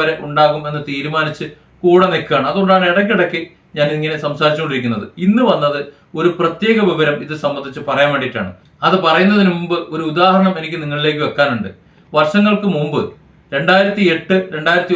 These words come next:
ഒമ്പത് കാലഘട്ടത്തിൽ, അതായത് YouTube, Facebook ഇതൊന്നും ഇല്ലാതിരുന്ന, ഒരുപക്ഷെ ഉണ്ടെങ്കിൽ തന്നെ അത് അത്രയധികം ആക്റ്റീവ് അല്ലാതിരുന്ന ഒരു കാലത്ത് നമ്മൾ ബ്ലോഗുകളായിരുന്നു അന്ന് ആ ഒരു കാലം എന്ന് പറയുന്നത്, ബ്ലോഗുകളുടെ പുഷ്കലകാലം, അതായത് മലയാളം ബ്ലോഗുകളുടെ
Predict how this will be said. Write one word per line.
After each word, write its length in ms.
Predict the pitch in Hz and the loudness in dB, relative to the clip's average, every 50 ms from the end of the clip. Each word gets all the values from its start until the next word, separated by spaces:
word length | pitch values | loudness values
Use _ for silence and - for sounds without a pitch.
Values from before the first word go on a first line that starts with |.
| 160 | -2
ഒമ്പത് 220 | 160 170 185 190 185 175 | -2 0 0 0 2 2
കാലഘട്ടത്തിൽ, 540 | 160 160 156 156 151 147 147 147 - - 113 107 110 | 2 2 2 2 2 0 -2 -4 -4 -6 -8 -8 -2
അതായത് 240 | 127 147 156 151 180 156 160 | 0 0 0 0 -2 -4 -4
YouTube, 380 | 170 180 - 190 196 180 180 185 170 165 | -6 -4 -2 -2 0 0 0 0 0 -2
Facebook 400 | 160 160 156 170 170 175 170 170 175 175 170 - - _ _ _ _ - - | -4 -8 -8 -8 -8 -8 -6 -4 -4 -6 -6 -8 -14 _ _ _ _ -12 -6
ഇതൊന്നും 320 | - 175 175 175 175 175 - - - 147 | -2 -2 0 0 -2 -4 -6 -10 -12 -8
ഇല്ലാതിരുന്ന, 520 | 151 165 180 185 185 180 180 165 170 170 160 156 | -2 0 2 4 4 4 2 2 0 0 0 0
ഒരുപക്ഷെ 380 | 156 165 170 170 170 180 175 180 175 - 147 | 0 0 0 0 0 2 2 0 0 -2 -6
ഉണ്ടെങ്കിൽ 400 | 151 151 165 175 175 185 185 185 - | -4 -2 0 0 2 0 -2 -2 -2
തന്നെ 160 | 175 170 170 170 | -4 -2 -2 -2
അത് 60 | 165 160 156 | -2 -2 -2
അത്രയധികം 480 | - 175 180 180 175 170 180 175 170 151 147 | -2 0 0 0 0 0 -2 -4 -4 -2 -4
ആക്റ്റീവ് 260 | 147 147 180 175 170 160 | -2 -2 -2 0 0 0
അല്ലാതിരുന്ന 400 | 151 156 160 156 160 160 170 165 160 | 0 0 0 0 -2 -4 -4 -4 -4
ഒരു 80 | 156 151 151 | -4 -2 0
കാലത്ത് 400 | 147 147 147 147 - - 104 98 - - _ _ _ _ _ _ _ _ _ _ - | 0 0 0 0 -4 -6 -10 -14 -14 -16 _ _ _ _ _ _ _ _ _ _ -4
നമ്മൾ 180 | 175 185 185 175 175 175 175 175 | 0 2 4 4 4 2 2 2
ബ്ലോഗുകളായിരുന്നു 840 | 175 180 190 208 220 226 233 202 190 170 156 151 147 147 139 135 139 135 | 4 4 4 4 2 2 2 2 2 2 2 2 0 -2 -4 -6 -8 -8
അന്ന് 180 | 131 127 131 127 - - _ _ - 127 | -6 -6 -6 -6 -8 -12 _ _ -12 -10
ആ 60 | 131 135 135 143 147 | -8 -8 -8 -6 -8
ഒരു 100 | 147 139 139 | -8 -4 -2
കാലം 200 | 139 139 147 151 151 | 0 2 2 2 0
എന്ന് 120 | 139 127 120 | -2 -2 -2
പറയുന്നത്, 260 | 120 117 113 113 110 123 | -2 -2 -4 -4 -6 -4
ബ്ലോഗുകളുടെ 460 | 131 143 151 151 160 165 160 151 151 147 135 | -2 -2 -2 -2 -2 -2 -2 -2 -2 -4 -6
പുഷ്കലകാലം, 580 | 120 - - 147 135 131 127 120 110 101 95 - - _ _ _ 120 | -8 -8 -8 -6 -4 -2 -2 -2 -2 -2 -6 -10 -18 _ _ _ -8
അതായത് 260 | 131 151 160 160 147 147 | -4 -2 -2 0 0 0
മലയാളം 440 | 143 147 160 170 175 180 185 190 185 160 | 2 2 2 4 4 4 4 4 2 2
ബ്ലോഗുകളുടെ 500 | 151 151 151 147 143 151 143 139 143 147 | 0 0 -2 -2 -4 -4 -2 0 0 2